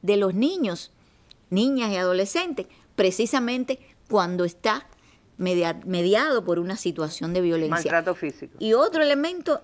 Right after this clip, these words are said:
Speaker 1: novedosísimo que tiene el Código de la Familia, que es que los, eh, los casos, es decir, la violencia que se ejerce, eh, por, en el, en el interior de la familia, eh, su castigo,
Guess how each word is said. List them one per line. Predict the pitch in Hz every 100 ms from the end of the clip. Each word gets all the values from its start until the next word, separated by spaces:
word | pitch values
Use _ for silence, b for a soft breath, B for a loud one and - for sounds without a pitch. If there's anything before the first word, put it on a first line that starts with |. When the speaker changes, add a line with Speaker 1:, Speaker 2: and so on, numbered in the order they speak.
| -
Speaker 1:
novedosísimo | 202 208 202 190 - 320 - 262 214
que | 185
tiene | 190 254
el | 262
Código | - 269 269 247
de | 233
la | 220
Familia, | 214 233 277 196 147 - B B B B B _ _ _ - 143
que | - 233
es | 285 -
que | 254 226
los, | 202 185 - _ _ _ _
eh, | 180 170 170 170 165 - - _ _ _ _
los | 165 170 -
casos, | 220 262 - -
es | -
decir, | 151 180
la | 175 156
violencia | 165 175 254 320 285
que | 233
se | - 208
ejerce, | 214 220 - 254 B B B B B _
eh, | 175 175 165 165 160 147 - _ _ _ _ _ -
por, | 165 139
en | 156 151 135 - 175
el, | 170 160 165
en | 180 170
el | 160
interior | 156 147 156 180 196
de | 226
la |
familia, | 226 226 214 214 202 269 B B B B B _ _ _ _
eh, | 175 175 160 156 151 151
su | - -
castigo, | 143 - 202 151 170